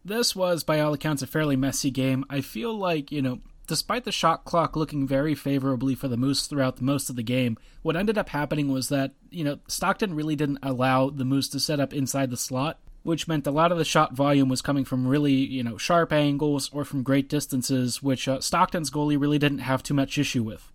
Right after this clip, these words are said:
What kind of killed Manitoba in this game was that they would generate lots of zone possession time, uh, take a lot of sharp angle shots, and try to create chaos in front of the net, but unfortunately they had a bit of a discipline issue tonight.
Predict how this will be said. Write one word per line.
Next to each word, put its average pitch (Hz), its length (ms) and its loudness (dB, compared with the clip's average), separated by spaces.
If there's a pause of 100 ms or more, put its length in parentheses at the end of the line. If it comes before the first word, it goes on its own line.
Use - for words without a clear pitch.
(100)
What 165 200 -2
kind 233 220 -2
of - 80 -6
killed 160 260 -2
Manitoba 143 580 2
in 135 100 4
this 139 180 4
game 135 200 4
was 131 240 2
that 131 360 2
they 139 160 6
would 131 240 4
generate 170 580 0
lots 156 300 2
of 147 80 -2
zone 139 240 2
possession 139 440 0
time, 135 540 0
uh, 123 180 -4
take 156 200 -4
a - 20 0
lot 143 180 2
of 135 80 0
sharp 160 220 0
angle 147 220 0
shots, 139 440 2
and 131 160 -2
try 180 200 -2
to 190 80 -4
create 139 320 -2
chaos 143 380 0
in 120 60 -6
front 135 200 0
of 117 40 -2
the 117 80 0
net, 139 220 0
but 135 220 -2
unfortunately 214 680 0
they 190 140 -2
had 175 180 0
a 175 40 0
bit 180 120 0
of 170 80 0
a 151 40 0
discipline 147 500 0
issue 143 300 0
tonight. 120 340 2